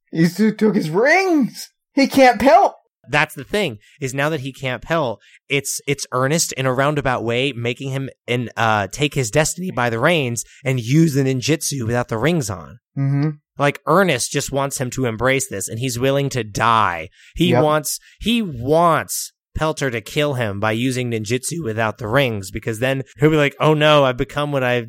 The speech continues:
Speaker 2: never wanted." But in reality, it's just him looking at his Shaq Yowie hands going,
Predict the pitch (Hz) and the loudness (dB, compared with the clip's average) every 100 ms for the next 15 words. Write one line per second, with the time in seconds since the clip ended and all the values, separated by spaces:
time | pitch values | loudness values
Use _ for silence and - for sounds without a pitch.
0 | 107 127 143 139 123 147 151 117 104 120 | -8 -2 0 2 0 0 0 0 -4 -4
1 | 135 139 135 120 - 127 135 139 135 131 | -2 -2 -2 -4 -6 -6 -6 -4 -6 -4
2 | 127 117 - 135 127 127 135 143 117 120 | -4 -4 -2 -2 -2 0 0 0 -2 -4
3 | 113 120 | -4 -4